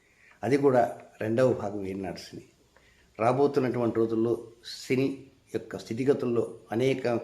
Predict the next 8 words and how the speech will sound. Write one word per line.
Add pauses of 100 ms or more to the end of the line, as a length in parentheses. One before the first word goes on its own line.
(320)
వ్యతిరేక
మార్పులు
రాబోయే (360)
రెండు
వేల
ఇరవై
నాలుగులో
ఉంటాయి.